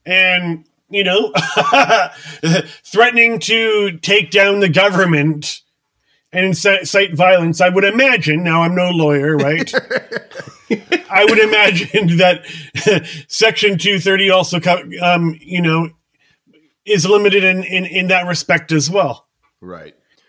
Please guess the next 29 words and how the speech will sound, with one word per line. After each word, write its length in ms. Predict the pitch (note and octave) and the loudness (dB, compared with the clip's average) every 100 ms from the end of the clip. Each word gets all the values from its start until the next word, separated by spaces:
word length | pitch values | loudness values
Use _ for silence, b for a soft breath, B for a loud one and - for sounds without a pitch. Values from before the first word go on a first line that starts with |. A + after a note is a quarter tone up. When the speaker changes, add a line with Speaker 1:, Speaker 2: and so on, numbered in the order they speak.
| _ - | _ -10
Speaker 2:
Right. 260 | B2 F#2+ - _ _ _ _ _ _ - | -6 -6 -10 _ _ _ _ _ _ -4
Speaker 1:
Um, 540 | F#3+ F#3+ F3+ D#3+ D3 _ | 2 2 2 0 -2 _
you 140 | - G#4+ | 0 2
know, 100 | G#4+ | 2
and 140 | G#4 | 2
for 160 | A#3+ A#3+ | 0 2
this 220 | A3 - | 2 2
reason, 520 | D#4 D4 D#3 D3 E3+ | 2 4 2 -2 -4
for 160 | E3 F#3 | -6 -6
this 200 | F3 - | -6 -4
reason, 240 | G3+ F3 | -2 0
as 140 | F3+ D3+ | -2 0
much 260 | G3+ G3 | -2 0
as 160 | F#3 D#3+ | -2 -2
Parler, 720 | - A3+ A#3+ G3+ C3+ D3 E3 b b - | 0 2 2 0 -2 -4 -8 b b -10
Twitter's 840 | - G3 G3+ F#3 E3 D3+ - - _ _ _ _ _ - | 0 2 4 2 0 -2 -4 -6 _ _ _ _ _ -20
far-right 720 | - F#3 F#3+ F3+ F3 E3+ D#3 D#3 D#3+ | -2 4 4 4 2 2 2 -4 -6
rival, 640 | D3+ D#3+ F3 D#3+ C#3 C#3 | 0 2 2 2 0 0
likes 240 | E3 D#3+ | -2 -4
to 80 | D#3 | -8
call 240 | D#3 E3+ E3+ | -2 -2 0
itself 300 | - E3 D3+ | -2 -2 -2
censorship 1000 | - F3 D#3+ D#3 E3+ F#3 - F3 E3+ | -2 -4 -4 -6 -6 -10 -8 -8 -8
free, 480 | - D3 C#3 F3+ F3+ _ _ _ _ _ b b b | -10 -4 -2 -2 -6 _ _ _ _ _ b b b
there's 240 | D#3 G#3+ F3+ | 0 2 4
a 60 | |
reason 480 | G#3+ G3 F3 F#3+ F#3 | 2 2 0 -2 0
that 220 | E3 F3 F3 | 2 2 2
Apple, 720 | F#3+ A3 E3+ D3 C#3+ F3 | 2 2 2 -4 -4 -8